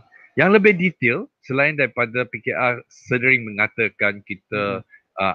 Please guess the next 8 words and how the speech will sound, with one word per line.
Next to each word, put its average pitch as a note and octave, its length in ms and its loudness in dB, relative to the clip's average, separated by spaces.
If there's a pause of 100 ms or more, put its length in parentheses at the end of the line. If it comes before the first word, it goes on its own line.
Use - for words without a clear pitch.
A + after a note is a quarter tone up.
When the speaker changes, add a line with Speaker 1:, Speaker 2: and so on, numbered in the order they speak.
Speaker 1:
agihkan G#2+ 800 0
ke, G2 160 -4
uh, F#2 760 -4 (200)
apa G2+ 160 -8
tu, G#2 160 -2
bantuan G#2+ 800 0 (320)
mengikut A#2 560 0
keperluan. A2+ 640 2